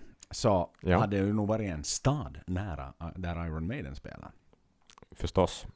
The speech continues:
Speaker 2: givetvis.
Speaker 1: Och denna
Speaker 2: Och
Speaker 1: dag,
Speaker 2: långt
Speaker 1: denna
Speaker 2: ifrån
Speaker 1: dag
Speaker 2: Spanien, tror jag.
Speaker 1: hade vi ju
Speaker 2: Ja.
Speaker 1: biljetter till spelningen som går av stapeln samma kväll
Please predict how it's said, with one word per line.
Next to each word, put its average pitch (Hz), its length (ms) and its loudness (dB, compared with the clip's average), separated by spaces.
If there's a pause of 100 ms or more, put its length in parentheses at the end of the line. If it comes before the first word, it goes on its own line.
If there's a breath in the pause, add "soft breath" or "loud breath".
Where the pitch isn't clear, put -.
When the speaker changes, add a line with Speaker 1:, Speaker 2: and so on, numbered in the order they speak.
(100)
Speaker 2:
givetvis. 90 540 2 (420 loud breath)
Speaker 1:
Och 117 120 0
denna 165 240 10
Speaker 2:
Och 180 60 12
Speaker 1:
dag, 185 200 12
Speaker 2:
långt 110 280 12
Speaker 1:
denna 226 240 12
Speaker 2:
ifrån 247 180 12
Speaker 1:
dag 247 160 12
Speaker 2:
Spanien, 104 540 10
tror - 120 0
jag. 196 80 10
Speaker 1:
hade 208 200 10
vi 202 80 6
ju 202 60 12
Speaker 2:
Ja. 175 60 8
Speaker 1:
biljetter 190 400 8
till 165 120 0
spelningen 98 560 0
som 110 120 0
går 156 180 2
av 165 40 2
stapeln - 420 -2
samma - 300 -4
kväll - 260 -4